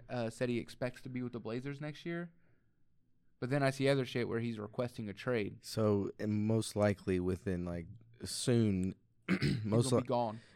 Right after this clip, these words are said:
Speaker 2: or most likely soon he'll make a, a social media post saying, like,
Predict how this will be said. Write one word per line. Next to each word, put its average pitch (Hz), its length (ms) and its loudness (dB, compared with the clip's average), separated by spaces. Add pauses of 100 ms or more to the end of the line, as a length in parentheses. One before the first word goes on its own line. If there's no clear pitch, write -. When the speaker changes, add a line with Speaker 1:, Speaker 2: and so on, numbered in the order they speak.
(160)
Speaker 2:
or 123 360 6
most 113 300 2
likely 107 320 2
soon 104 300 0
he'll 101 140 2
make 101 260 0
a, 85 640 0
a 90 40 -8
social 95 380 -4
media 82 300 -2
post 78 360 -6
saying, 71 320 -6
like, - 280 -8